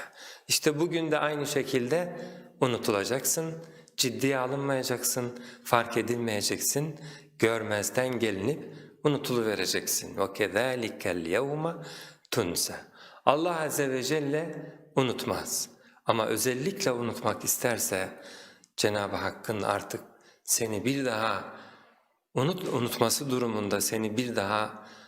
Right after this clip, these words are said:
hatırlaması, bir kişinin Cenab-ı Hak tarafından unutulması korkunç bir şeydir.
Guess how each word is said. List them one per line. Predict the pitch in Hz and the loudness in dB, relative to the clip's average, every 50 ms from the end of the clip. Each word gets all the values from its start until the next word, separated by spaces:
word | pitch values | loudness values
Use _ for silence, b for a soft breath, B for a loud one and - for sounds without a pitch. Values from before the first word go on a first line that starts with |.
| B B | B B
hatırlaması, | B - 110 - - - 110 110 107 101 101 95 92 90 - - 90 87 92 120 | B 0 2 2 2 0 0 0 0 0 0 0 0 0 0 -2 -4 -4 -2 -2
bir | 160 151 156 | -2 0 0
kişinin | - 147 - - 139 147 143 | -2 -2 0 0 0 0 0
Cenab-ı | 113 117 120 135 139 139 139 | 0 0 0 0 0 0 0
Hak | 131 113 - - | 0 0 0 0
tarafından | 131 117 110 - - 117 113 127 143 147 143 B B B B B B B - | 0 0 0 0 -2 -2 0 2 0 0 -2 B B B B B B B -2
unutulması | 127 127 120 120 - 113 117 117 117 120 - - 151 - | 0 0 0 -2 -4 -2 -2 0 0 0 0 -2 -4 -4
korkunç | - - 117 117 117 - - 220 214 - - - | -4 -2 -2 -2 -2 -2 -2 -2 -2 -2 -2 -2
bir | 98 | -2
şeydir. | - - 92 82 73 - - - - - | -2 0 0 0 -2 -4 -8 -10 -12 -14